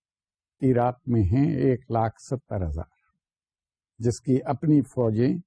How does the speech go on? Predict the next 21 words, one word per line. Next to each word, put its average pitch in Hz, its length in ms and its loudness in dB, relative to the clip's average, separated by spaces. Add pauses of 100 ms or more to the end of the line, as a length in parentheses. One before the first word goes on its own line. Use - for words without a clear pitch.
(480)
افغانستان 135 920 2
میں 120 120 2
پچھلے 107 480 -4
چار 107 440 -4
سال 101 340 -4
سے 101 180 -14
موجود 95 500 -6
ہیں، 147 240 -2 (120)
دو 113 360 0
ہزار 117 240 0
ایک 117 240 0
میں 127 100 2
گئی 127 220 2
تھیں، 147 140 -2
دو 117 240 2
ہزار 101 200 0
پانچ 101 380 -6
تک - 240 -16
تو 101 80 -6
موجود 98 460 -6
ہیں، 120 100 -4